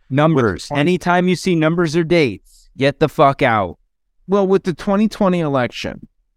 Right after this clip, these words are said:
Speaker 2: the, just go back to that, right? Um, everyone was saying, even this year, like, a lot of people are forgetting that this year,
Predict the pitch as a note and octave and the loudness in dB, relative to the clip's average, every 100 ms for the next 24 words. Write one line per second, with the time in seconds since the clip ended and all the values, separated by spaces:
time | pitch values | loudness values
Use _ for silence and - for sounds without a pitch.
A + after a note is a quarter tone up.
0 | _ B2 D3 E3 D#3 G3 - G#3 F3 D#3+ | _ -2 2 2 0 -4 0 2 4 2
1 | - A#2+ A2 E2 - G#2+ A2+ B2+ - _ | 0 -2 0 -2 -6 -4 -2 -4 -6 _
2 | _ _ _ - C3 C3 B2+ B2+ B2 C3 | _ _ _ -4 0 0 2 2 0 -2
3 | - F#3+ G#3+ B3 G#3+ F#3+ E3 C#3+ - D#3+ | -2 2 2 0 -2 -2 -2 -4 -2 -2
4 | D3 C3+ A#2+ - _ - A#3+ A#3+ D#3+ F3 | -2 -4 -6 -10 _ -2 0 2 2 0
5 | A#3 - A#2+ B2+ A#3+ C#4 G#2+ G#2+ C3 A#2+ | 0 -4 -4 0 2 2 0 -2 -2 0
6 | D#3+ E3+ G#3+ G#3 F3+ E3+ - D#3 F3 E3 | 0 2 2 0 -2 -2 -2 -2 0 0
7 | B2+ A#2+ E3+ F#3+ C#3+ D3+ G#3 C#3 G#2 | -2 -2 -2 -2 -2 -2 0 0 -2